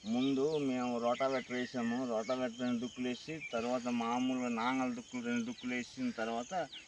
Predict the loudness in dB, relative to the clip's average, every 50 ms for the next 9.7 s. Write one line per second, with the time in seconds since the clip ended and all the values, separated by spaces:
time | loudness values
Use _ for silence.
0 | -14 -8 -4 -2 0 2 2 0 2 2 2 2 2 2 0 0 0 2 2 0
1 | 0 -2 -2 0 0 0 2 2 0 0 0 2 2 2 2 0 0 -2 -2 0
2 | 0 0 2 2 2 2 2 2 0 0 0 -2 -4 -4 -4 -2 -2 -2 -2 -2
3 | -2 -2 -2 -2 -2 -2 -2 -4 -4 -2 -2 -4 -4 -2 -2 -2 0 0 0 0
4 | 0 0 -2 -2 -2 -2 -2 0 0 0 -2 -4 -6 -10 -18 -20 -20 -20 -16 -14
5 | -12 -10 -8 -4 0 2 2 2 2 2 0 -2 -2 0 2 4 4 4 4 2
6 | 0 -4 -10 -12 -14 -14 -10 -4 -2 0 2 2 2 0 -2 -6 -8 -6 -2 -2
7 | 0 0 0 0 -2 -4 -6 -10 -16 -18 -12 -8 -8 -8 -8 -10 -6 -2 -2 0
8 | 0 -2 -4 -2 0 0 2 2 2 0 0 -4 -8 -12 -14 -14 -14 -14 -18 -20
9 | -14 -6 -2 -2 -2 0 0 -2 -2 0 0 -2 -2 0